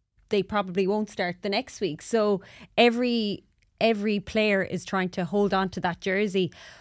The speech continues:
but they don't have the confidence to know that they'll be picked in the following week. Like, Kieran Frawley really didn't put a foot wrong against Leinster. He said, against Munster, and he said in the interview pre-match against Connacht that he wants to start at ten. So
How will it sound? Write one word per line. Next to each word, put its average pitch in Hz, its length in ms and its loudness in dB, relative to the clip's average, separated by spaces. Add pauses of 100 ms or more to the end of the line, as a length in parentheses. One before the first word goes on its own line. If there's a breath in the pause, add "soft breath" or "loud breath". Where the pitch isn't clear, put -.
(260 loud breath)
but 220 160 2
they 220 100 8
don't 226 240 4
have 214 240 2
the 202 80 -2
confidence 202 800 -2 (100)
to 208 120 0
know 190 300 2
that 180 220 -2
they'll 190 140 0
be 180 100 -2
picked 190 300 -8
in 175 100 -2
the 170 80 -6
following 214 400 2
week. 170 240 -4
Like, 185 140 0 (400)
Kieran 226 240 0
Frawley 226 340 2
really 202 240 0
didn't 180 220 0
put 196 140 0
a 165 40 -2
foot - 260 -2
wrong 208 300 2
against 180 540 -4
Leinster. 208 340 0
He 180 160 -4
said, 208 520 0
against 202 380 0
Munster, 220 340 0
and 180 180 0
he 180 80 0
said 202 480 2 (360 loud breath)
in 202 120 2
the 190 120 4
interview 185 280 -2
pre-match 190 580 0
against - 340 -6
Connacht 196 440 0
that 180 160 0
he 202 140 -2
wants 208 380 0
to 196 120 -6
start 170 280 -6
at 160 140 -8
ten. 151 300 -4 (800 soft breath)
So 202 500 2